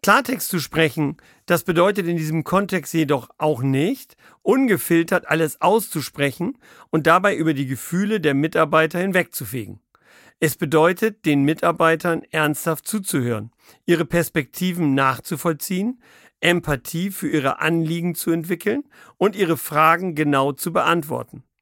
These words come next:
Es bedeutet, für alle Mitarbeiter einfach nachvollziehbar zu machen, wo das Unternehmen steht und wohin die Reise gehen soll.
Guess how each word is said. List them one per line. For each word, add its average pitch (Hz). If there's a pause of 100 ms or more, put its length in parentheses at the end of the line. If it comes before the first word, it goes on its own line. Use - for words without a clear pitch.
(600)
Es 196
bedeutet, 190
für -
alle 220
Mitarbeiter 147
einfach 185
nachvollziehbar 160
zu -
machen, 139 (240)
wo 180
das 202
Unternehmen 131
steht - (380)
und 208
wohin 165
die 131
Reise 117
gehen 160
soll. 113